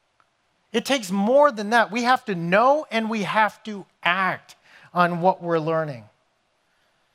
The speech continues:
The brother of Jesus, James, says this, chapter one, "But don't just listen to God's word, you must do what it says. Otherwise, you are only fooling yourself.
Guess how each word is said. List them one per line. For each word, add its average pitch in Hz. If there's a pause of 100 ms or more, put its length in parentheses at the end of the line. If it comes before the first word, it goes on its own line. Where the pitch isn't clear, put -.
(760)
The 185
brother 202
of 156
Jesus, 165 (580)
James, 175
says 156
this, 160 (260)
chapter 180
one, 156 (500)
"But 156
don't 247 (160)
just 190
listen 190
to 165
God's 143
word, 170
you 196
must 220
do 190
what 247
it 240
says. 214 (640)
Otherwise, 190
you 202
are 196
only 269
fooling 262
yourself. 147